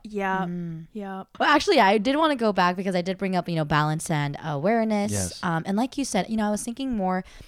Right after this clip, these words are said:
Speaker 2: in terms of, like, that relationship context. Knowing that I have flaws and knowing I have insecurities as well, I feel like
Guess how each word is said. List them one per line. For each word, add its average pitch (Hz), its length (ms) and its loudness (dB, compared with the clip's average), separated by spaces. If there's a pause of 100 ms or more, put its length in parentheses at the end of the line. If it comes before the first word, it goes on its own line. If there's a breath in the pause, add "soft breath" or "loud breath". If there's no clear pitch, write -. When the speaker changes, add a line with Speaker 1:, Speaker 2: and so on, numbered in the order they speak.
(140 loud breath)
Speaker 2:
in 196 140 0
terms 165 380 -4
of, 165 80 -6
like, 147 180 -6
that 160 160 -6
relationship 151 560 -8
context. - 840 -10 (1400 soft breath)
Knowing 233 420 4
that 160 180 0
I 147 80 -2
have 156 160 -4
flaws 143 320 -8
and 165 120 -10
knowing 147 200 -8
I 143 80 -8
have 147 140 -10
insecurities 143 600 -10
as 143 120 -10
well, 170 280 -4
I 160 140 -8
feel 156 260 -6
like 151 240 -6